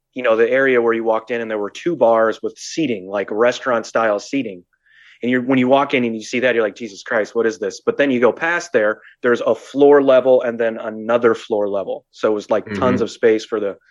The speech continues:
Speaker 1: for the nutcases to go crazy if they wanted to. But then all the,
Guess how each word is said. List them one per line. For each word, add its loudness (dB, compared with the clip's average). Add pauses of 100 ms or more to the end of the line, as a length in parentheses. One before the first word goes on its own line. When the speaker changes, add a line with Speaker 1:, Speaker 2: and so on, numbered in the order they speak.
(760)
Speaker 1:
for -4
the -2 (560)
nutcases -2
to -10
go 0
crazy -2
if -10
they -2
wanted -4
to. -6
But -16
then -6
all 0
the, -10